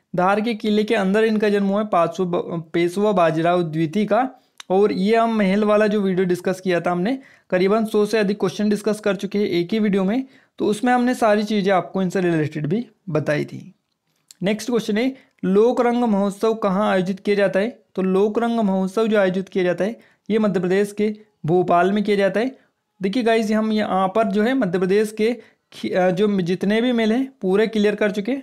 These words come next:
उनसे रिलेटेड सौ क्वेश्चन लगा चुके हैं एक ही वीडियो में, आप जाकर देख लीजिएगा, आपको वीडियो मिल जाएगा। इसके अलावा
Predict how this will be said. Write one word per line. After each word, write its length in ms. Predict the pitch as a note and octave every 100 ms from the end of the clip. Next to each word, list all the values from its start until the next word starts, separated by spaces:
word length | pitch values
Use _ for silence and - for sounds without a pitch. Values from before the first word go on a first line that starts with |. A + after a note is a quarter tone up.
| A#3
उनसे 260 | G3 G3+
रिलेटेड 460 | A3 G#3+ G#3 A3 A3+ -
सौ 260 | - A#3+ A3+
क्वेश्चन 340 | G#3+ G#3 G#3+
लगा 280 | G3+ F3+ G3+
चुके 240 | G3+ G3
हैं 80 | B3
एक 240 | F3 F3
ही 80 | A3
वीडियो 240 | A3 G3+ G3
में, 160 | B3+ - _ _ -
आप 140 | F3+
जाकर 260 | E3+ F#3+ G#3
देख 180 | G3+ G#3+
लीजिएगा, 400 | A3 G#3 B3+ C4+ - _ -
आपको 280 | F3 - G3+
वीडियो 260 | G3+ G3
मिल 120 | G#3+ G#3+
जाएगा। 320 | G#3 G#3+ C4 - _ _
इसके 180 | - A#3+
अलावा 340 | A#3 A3+ B3+